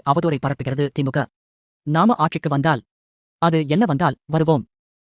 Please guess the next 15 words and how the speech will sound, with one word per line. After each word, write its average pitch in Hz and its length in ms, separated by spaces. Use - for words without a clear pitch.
மக்கள் 185 340
நிச்சயமாக 160 580
நம்மை 165 280
ஆட்சிக்கு 147 340
வரவைப்பார்கள். 135 540
மக்களால் 208 400
அமைக்கப்படும் 170 500
நம் 151 200
ஆட்சியில் 175 380
என்ன 165 200
செய்வோம் 165 320
என்பதை 147 320
தேர்தல் 190 340
அறிக்கையில் 147 380
சொல்வோம். 156 280